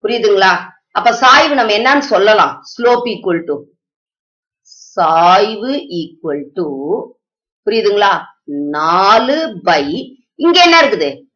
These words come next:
ஒண்ணு, ரெண்டு. பாருங்க, இதுல இருந்து இது வரைக்கும் ஒண்ணு. மறுபடியும் இதுல இருந்து இது வரைக்கும் ரெண்டு. Divided by ரெண்டு. இதை கேன்சல் பண்ணலாமா? பண்ண முடியாதா?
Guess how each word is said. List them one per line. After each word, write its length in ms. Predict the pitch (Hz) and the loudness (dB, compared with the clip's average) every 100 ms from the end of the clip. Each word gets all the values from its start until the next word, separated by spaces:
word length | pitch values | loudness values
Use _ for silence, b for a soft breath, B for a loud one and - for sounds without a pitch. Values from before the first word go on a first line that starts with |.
| - | -2
ஒண்ணு, 720 | 190 214 254 285 349 480 - - | 0 0 2 2 2 0 -2 -6
ரெண்டு. 520 | 185 208 233 220 156 | -2 0 0 -2 -2
பாருங்க, 320 | 185 247 220 160 - - _ _ - | 2 2 2 -2 -6 -12 _ _ -10
இதுல 360 | 196 214 226 247 | -6 0 2 2
இருந்து 220 | 311 349 | 2 0
இது 140 | 220 | 2
வரைக்கும் 340 | 214 214 269 208 | 2 0 -2 -2
ஒண்ணு. 280 | 180 139 - _ _ _ - | 0 -4 -10 _ _ _ -4
மறுபடியும் 480 | 220 254 277 254 | 0 0 0 -2
இதுல 100 | 240 | 0
இருந்து 200 | 254 285 | 0 0
இது 120 | 285 226 | -2 -2
வரைக்கும் 340 | 226 285 320 | -2 -2 -4
ரெண்டு. 360 | 147 135 - - | -6 -10 -14 -6
Divided 560 | 175 175 196 202 208 202 | -2 2 2 2 -2 0
by 280 | 330 440 294 | 0 0 -4
ரெண்டு. 600 | 151 135 135 135 - _ _ - | -6 -8 -8 -10 -14 _ _ -4
இதை 240 | 190 226 | 0 2
கேன்சல் 360 | 262 285 285 262 | 2 0 -2 0
பண்ணலாமா? 400 | 233 233 320 330 | 0 2 2 2
பண்ண 240 | 277 254 | 0 -2
முடியாதா? 380 | 214 170 139 | 0 0 -2